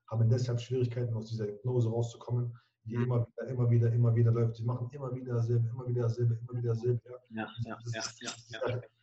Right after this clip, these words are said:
Speaker 1: das ist reaktiv statt kreativ. Ja.
Speaker 2: Geil,
Speaker 1: Reaktiv
Speaker 2: Mann.
Speaker 1: nur
Speaker 2: Uh, das ist geil.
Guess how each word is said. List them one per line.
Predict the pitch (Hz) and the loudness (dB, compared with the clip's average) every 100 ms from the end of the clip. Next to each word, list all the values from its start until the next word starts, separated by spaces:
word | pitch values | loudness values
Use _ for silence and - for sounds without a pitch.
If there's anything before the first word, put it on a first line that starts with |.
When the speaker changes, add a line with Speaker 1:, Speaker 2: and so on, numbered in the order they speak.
| _ _ _ | _ _ _
Speaker 1:
das | 139 135 | -2 -2
ist | 120 120 - - | -2 -8 -8 2
reaktiv | 175 - - - 175 - | 6 6 2 -6 -10 -10
statt | - - 127 - | -12 -4 -4 -4
kreativ. | - 139 117 - - - _ _ | 0 2 2 -2 -12 -20 _ _
Ja. | 113 113 - - | -4 -4 -6 -12
Speaker 2:
Geil, | 135 143 | 2 6
Speaker 1:
Reaktiv | 123 120 | 6 4
Speaker 2:
Mann. | 98 95 - - - | -2 -6 -10 -8 0
Speaker 1:
nur | 135 131 247 | 2 4 12
Speaker 2:
Uh, | 285 277 247 180 147 | 12 12 12 12 12
das | 180 190 | 10 8
ist | 160 - | 4 8
geil. | 131 107 120 | 10 10 6